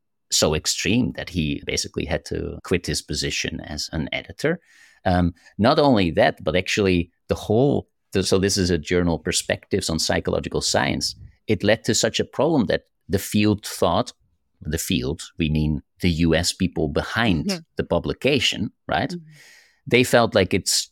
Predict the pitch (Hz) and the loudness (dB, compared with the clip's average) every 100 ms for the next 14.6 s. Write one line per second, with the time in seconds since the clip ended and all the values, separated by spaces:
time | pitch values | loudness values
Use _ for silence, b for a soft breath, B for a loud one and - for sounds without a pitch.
0 | - 220 - 156 175 135 101 - 78 117 | -2 2 2 2 2 2 0 -2 0 2
1 | 185 151 - 85 80 71 - 69 - 71 | 2 0 -2 -2 -2 -2 -2 -4 -2 -2
2 | - - 92 - - - 117 170 160 - | -2 -2 -4 -4 -4 0 0 2 -2 0
3 | 82 78 - - 85 87 87 90 82 73 | 0 2 0 0 0 0 -4 -6 -4 -4
4 | 82 117 147 160 165 - 120 110 B B | -2 -2 -2 -2 0 2 2 2 B B
5 | _ _ _ _ 127 113 120 123 107 110 | _ _ _ _ -2 2 2 2 0 2
6 | 104 - 180 - 92 120 151 160 151 101 | 2 4 2 2 2 2 2 -2 -2 -2
7 | - - - 139 120 98 92 85 123 202 | -4 -4 2 4 4 4 6 4 2 0
8 | 262 - - 139 - 185 - _ 101 120 | -4 -8 -4 -2 0 -2 -4 _ 0 0
9 | - 165 170 117 - - 85 76 - - | 0 2 4 2 0 -2 0 0 -4 -14
10 | - _ _ _ - 87 - 85 80 76 | -18 _ _ _ -2 0 2 2 0 -2
11 | 71 - 78 78 - 78 - 82 - - | -4 -2 -4 -2 -4 -4 -4 -4 -4 -2
12 | 76 - 78 - - 87 - 78 80 82 | -6 -4 -4 -2 -4 -2 -2 -2 -2 -4
13 | 78 - - - 104 156 - - 135 - | -4 -4 -2 0 0 -2 -4 -2 -2 -2
14 | 143 143 139 135 - 180 | -2 -2 -2 -4 -4 -6